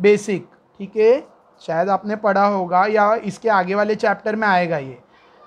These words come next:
एसिड बेस केमिस्ट्री चैप्टर होगा साइंस वन में, उसमें आएगा। नाइन्थ में एसिड बेस केमिस्ट्री में था,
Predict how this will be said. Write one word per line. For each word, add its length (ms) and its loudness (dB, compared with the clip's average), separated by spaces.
एसिड 340 0
बेस 220 4
केमिस्ट्री 460 -4
चैप्टर 400 0
होगा 300 0
साइंस 360 -4
वन 140 -6
में, 320 -8
उसमें 320 -4
आएगा। 320 2
नाइन्थ 340 0
में 120 -2
एसिड 280 -2
बेस 180 0
केमिस्ट्री 420 -8
में 140 -6
था, 320 -10